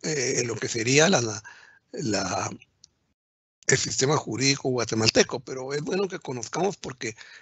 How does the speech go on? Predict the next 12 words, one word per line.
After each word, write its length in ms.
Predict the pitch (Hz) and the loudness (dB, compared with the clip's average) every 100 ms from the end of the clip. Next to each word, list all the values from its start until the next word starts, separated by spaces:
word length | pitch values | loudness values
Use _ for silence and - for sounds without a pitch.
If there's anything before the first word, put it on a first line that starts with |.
| _ | _
en 140 | 170 131 | 2 4
la 80 | |
medida 360 | 123 123 147 175 | 4 6 8 8
que 160 | - 127 | 6 0
el 80 | |
mundo 360 | 123 131 175 156 | 0 0 -2 -2
cambia, 560 | - 170 165 160 175 226 - | 2 2 4 2 0 -4 -6
que 120 | 143 | 0
la 100 | 127 | 0
globalización 720 | 120 117 113 104 107 135 147 | 0 -4 -2 -4 -4 -2 2
avanza, 500 | 151 156 180 - 202 - - - - _ _ - | 4 4 4 2 -2 -4 -20 -20 -20 _ _ -2
eh, 400 | 135 120 135 | 0 2 0